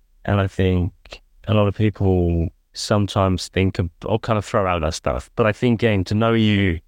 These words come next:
and knowing you as well as I do now, actually, I don't think that's cheesy at all for you. And I think that's probably what's really hard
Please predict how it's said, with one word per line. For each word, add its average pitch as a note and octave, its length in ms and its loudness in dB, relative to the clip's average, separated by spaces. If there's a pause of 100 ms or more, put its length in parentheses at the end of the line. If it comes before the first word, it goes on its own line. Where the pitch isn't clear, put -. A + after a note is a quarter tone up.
(160)
and G#2+ 400 2
knowing G#2 220 2
you G2 40 2
as F#2 100 -2
well F#2+ 100 0
as F2 100 -2
I F2+ 80 0
do A2+ 200 2
now, F2 400 0 (220)
actually, B2+ 220 0
I - 20 2
don't B2+ 120 2
think A2+ 140 2
that's G2+ 140 -4
cheesy F#2+ 280 0
at - 220 -6
all A2+ 140 4
for F2 160 -4
you. - 260 -4 (220)
And A2+ 140 -2
I A2 40 0
think B2 220 0
that's G2+ 100 -2
probably A2 260 -2
what's F#2+ 280 0
really F2+ 180 0
hard F2 400 -2